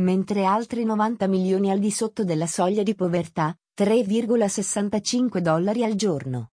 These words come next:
I più poveri soffrono di più e si prevede che i loro redditi nel duemilaventitré rimarranno al di sotto dei livelli pre-pandemia. Stop rimborso del debito.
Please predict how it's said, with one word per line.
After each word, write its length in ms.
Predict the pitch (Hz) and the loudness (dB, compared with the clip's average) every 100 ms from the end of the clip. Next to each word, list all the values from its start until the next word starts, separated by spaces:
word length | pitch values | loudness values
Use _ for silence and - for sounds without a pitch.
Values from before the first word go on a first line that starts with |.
| _ _ - | _ _ 0
I 140 | 196 | 0
più 180 | - 170 | 2 -2
poveri 380 | 196 190 190 196 | -2 0 0 0
soffrono 580 | - 196 - 233 208 | -2 -2 -2 -2 0
di 140 | 202 196 | 0 -2
più 240 | - 262 | 0 2
e 100 | 226 | 2
si 340 | 156 - - 202 | 0 -2 -4 -2
prevede 440 | 202 190 220 196 | 0 0 0 0
che 120 | 190 | 0
i 120 | 185 175 | 2 2
loro 280 | 190 202 | 2 2
redditi 480 | 196 180 185 190 226 | 0 0 -2 -2 0
nel 180 | 196 190 | 2 2
duemilaventitré 1000 | 175 208 214 240 233 220 214 165 190 196 | 2 2 2 0 0 -2 -4 -4 -2 0
rimarranno 640 | 196 180 165 185 185 190 | 0 0 0 2 2 2
al 120 | 175 | 0
di 120 | 170 | 0
sotto 320 | 196 - 214 208 | 0 -2 -2 0
dei 160 | 185 | 2
livelli 400 | 180 180 185 196 | 2 0 0 0
pre-pandemia. 920 | 202 220 247 247 233 233 208 147 139 - _ _ _ _ _ - | -2 -2 -2 0 0 0 -2 -2 -6 -10 _ _ _ _ _ -8
Stop 480 | - - 220 214 226 | -6 -2 -2 -2 -2
rimborso 640 | 220 208 190 170 165 - | -2 0 2 0 -2 -2
del 180 | 202 202 | 0 2
debito. 600 | 180 139 123 - 135 - | 2 0 -2 -6 -8 -10